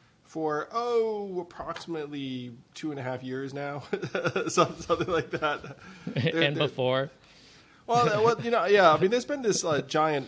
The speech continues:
Speaker 1: plummeting in institutional trust and capacities, and, and it's been, in-, I mean, it's been, like, bizarre. Uh, I, I felt it, too, at times.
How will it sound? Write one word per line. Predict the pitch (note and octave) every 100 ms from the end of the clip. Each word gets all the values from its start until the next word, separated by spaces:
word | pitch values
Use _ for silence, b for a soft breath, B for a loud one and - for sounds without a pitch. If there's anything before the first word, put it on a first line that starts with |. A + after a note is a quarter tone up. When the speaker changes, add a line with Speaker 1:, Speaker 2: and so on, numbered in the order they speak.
| -
Speaker 1:
plummeting | - D#3 C#3 A#2 A2 A#2 - - _ _ -
in | C3+ B2+ B2 - - D#3
institutional | D3 - D#3+ C#3 B2
trust | - B2+ B2 - - - -
and | B2+ A#2+ - -
capacities, | B2 B2 B2 A#2+ C3 C3
and, | C#3
and | A2 D3+
it's | - F3
been, | - G#3 E3 - -
in-, | E3+ E3+ -
I | D3+
mean, | D#3
it's | C#3 -
been, | C3 A2+ - -
like, | A#2+ A2 - - _ _ -
bizarre. | A#2+ A2 B2+ C3 A2 A2 - b b b b -
Uh, | C3 B2+ B2 A#2+ - - _ _ _ _ _ -
I, | G#3 -
I | F#3
felt | F#3 G#3 F3+ E3
it, | C3+
too, | - E3 D3
at | A2
times. | - - D3+ C#3 A2+ A2 A2 A2+